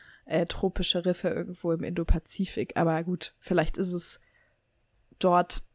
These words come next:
ganz cool, ein bisschen Schutz zu haben. Und, ähm, es gibt tatsächlich auch ein paar sehr coole Arten dort, zum Beispiel eine sehr coole Seenadel, Syngnathus pelagicus, die sehen so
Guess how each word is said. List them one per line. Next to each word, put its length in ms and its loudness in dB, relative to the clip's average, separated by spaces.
ganz 240 0
cool, 180 6
ein 100 2
bisschen 280 -6
Schutz 320 -6
zu 180 -6
haben. 400 -6
Und, 600 0
ähm, 580 -4
es 200 -10
gibt 220 2
tatsächlich 460 0
auch 100 -2
ein 80 -16
paar 240 2
sehr 160 4
coole 380 10
Arten 320 2
dort, 200 2
zum 140 -2
Beispiel 320 0
eine 340 0
sehr 200 4
coole 340 0
Seenadel, 880 0
Syngnathus 800 -4
pelagicus, 840 -6
die 120 0
sehen 280 2
so 160 -2